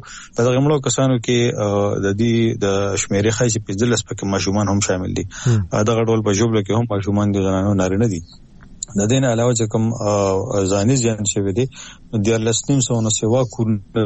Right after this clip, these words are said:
Speaker 1: دوی ښایي چې هغه ړنګ کړي دي، څه په مکمله توګه غورځېدلي دي او څه داسې دي چې چا کوټې یا دیوالونه راپروتې دي.
Speaker 2: هم هم.
Speaker 1: د دغه خلکو د مر-، مرستو دپاره، آ، پرون د وزیر اعلی، آ، خیبر پښتونخوا د هغه لخوا،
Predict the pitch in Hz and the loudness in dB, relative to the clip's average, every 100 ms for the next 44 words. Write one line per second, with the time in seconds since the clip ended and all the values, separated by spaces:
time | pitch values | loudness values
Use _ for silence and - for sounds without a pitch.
0 | 98 - 104 107 107 110 107 - 107 104 | -4 -4 0 0 0 0 0 0 0 0
1 | 95 95 101 98 98 - - - - 104 | 0 0 0 0 -2 -8 -20 -12 -2 0
2 | 98 - 123 117 113 110 120 113 107 101 | 0 0 0 0 0 0 0 0 0 -2
3 | 98 107 135 127 123 123 117 113 117 110 | 0 2 0 0 0 2 0 0 0 0
4 | 113 110 101 - 113 104 110 - 110 110 | 2 2 0 0 0 2 0 0 0 0
5 | 98 107 98 101 95 104 92 92 98 98 | 0 -2 -2 -4 0 0 2 2 2 0
6 | 92 90 92 87 90 87 - 123 110 104 | -2 -2 -2 -2 -2 -2 -2 0 2 0
7 | 95 - - - - - - 117 143 139 | -2 -8 -20 -20 -18 -14 -2 0 2 0
8 | 143 131 120 113 113 120 123 135 143 - | 0 -2 0 -2 0 0 2 2 0 -2
9 | 101 92 98 98 123 - 104 104 101 104 | -4 -2 0 0 -2 -6 -2 0 0 2
10 | 123 110 101 101 98 101 101 107 104 101 | 2 2 2 0 0 0 2 2 0 0
11 | 95 95 95 95 92 92 92 90 87 95 | 0 0 0 -2 -2 -2 -2 -4 -2 -2
12 | 90 95 - - - 107 104 98 101 104 | 0 -2 -6 -14 -8 -2 0 0 0 -2
13 | 101 101 98 | -2 -2 0